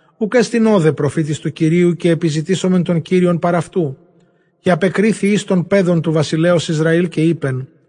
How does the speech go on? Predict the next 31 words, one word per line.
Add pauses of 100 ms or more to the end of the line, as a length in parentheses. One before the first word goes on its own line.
(260)
«Όδε
Ελισεέ
Υιός
Σαφάτ, (580)
ως
επέχε
εν
είδωρ
επί
χείρας
ηλιού». (520)
Και
είπεν
Ιωσαφάτ, (540)
«Έστιν
αυτό
ρήμα
Κυρίου». (400)
Και
κατέβη
προς
αυτόν
βασιλεύς
Ισραήλ
και
Ιωσαφάτ
βασιλεύς
Ιούδα
και
βασιλεύς
Εδόμ.